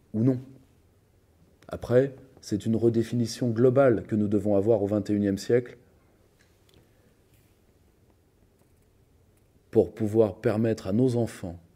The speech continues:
de répondre à cette question qui avait fait un très beau livre d'ailleurs sur la francophonie, qui était un très beau livre de Paul-Marie Couteau, qui s'appelait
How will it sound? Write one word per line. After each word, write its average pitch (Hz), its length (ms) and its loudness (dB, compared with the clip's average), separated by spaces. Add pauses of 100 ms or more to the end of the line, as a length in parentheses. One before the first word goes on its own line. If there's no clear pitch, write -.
(720)
de 104 80 0
répondre 104 580 0
à 80 100 -8
cette 95 300 -8
question 127 460 -4
qui 123 100 -6
avait 98 160 0
fait - 160 -10
un 104 140 -4
très - 260 -4
beau 123 160 0
livre 123 320 -4
d'ailleurs 98 320 -2
sur - 120 -8
la 92 80 -2
francophonie, 101 760 -6 (2500)
qui 76 100 -4
était 82 260 -4
un 87 100 -4
très 101 140 -6
beau 95 120 0
livre 104 160 2
de 95 60 -2
Paul-Marie 92 420 -2
Couteau, 113 360 -2
qui 123 140 -10
s'appelait 95 460 -4